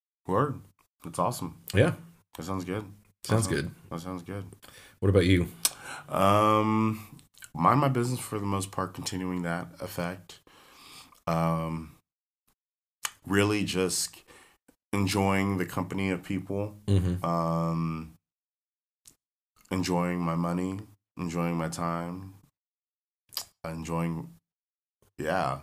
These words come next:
Speaker 1: just, I mean, I don't know what better way to say that, but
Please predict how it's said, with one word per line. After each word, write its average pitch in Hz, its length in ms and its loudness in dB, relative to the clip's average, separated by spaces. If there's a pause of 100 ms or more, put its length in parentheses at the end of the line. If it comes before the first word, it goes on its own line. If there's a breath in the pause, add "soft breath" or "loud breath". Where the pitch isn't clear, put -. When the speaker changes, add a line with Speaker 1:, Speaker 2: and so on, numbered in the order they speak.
(120)
Speaker 1:
just, - 260 -2
I 117 120 4
mean, 127 160 4
I 117 120 6
don't 123 120 0
know 123 100 0
what 110 240 -2
better 101 180 -2
way 101 140 0
to 90 100 -4
say 98 240 -4
that, 82 300 -6
but 90 180 -6